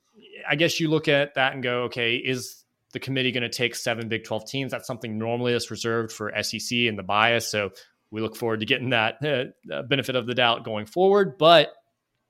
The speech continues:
um, maybe the Big Twelve will get that this year because, uh, it's a little bit more balanced, uh, teams there. So we'll see what happens. But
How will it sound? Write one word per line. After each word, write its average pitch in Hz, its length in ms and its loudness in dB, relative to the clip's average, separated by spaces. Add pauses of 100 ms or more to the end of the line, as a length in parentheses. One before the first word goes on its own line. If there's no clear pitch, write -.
um, 117 340 -2
maybe 135 200 2
the 131 80 2
Big 131 140 -2
Twelve 113 220 -4
will 101 60 -12
get 98 140 -10
that 104 160 -8
this 101 220 -10
year 98 80 -10
because, 98 400 -10 (520)
uh, 101 40 -10
it's 101 140 -10
a 160 40 -6
little 165 80 -6
bit 156 100 -4
more 127 140 -4
balanced, 107 560 -4
uh, 104 180 -10
teams 107 360 -12
there. 98 240 -8
So 107 260 -8 (400)
we'll - 100 -12
see - 180 -6
what 113 160 -8
happens. 101 480 -10
But 110 320 -4